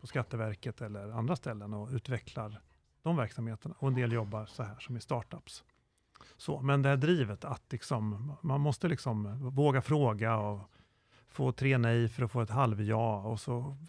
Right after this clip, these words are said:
ja, går man vidare där och så får man tio nej och ett ja och så går man vidare där.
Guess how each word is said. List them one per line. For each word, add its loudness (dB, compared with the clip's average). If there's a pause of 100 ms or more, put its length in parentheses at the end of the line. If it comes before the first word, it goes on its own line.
(340)
ja, 2
går 4
man 8
vidare 6
där 0
och -4
så -6
får -2
man 2
tio 2
nej -2
och -6
ett -4
ja 0
och -8
så -8
går 0
man 2
vidare 0
där. -8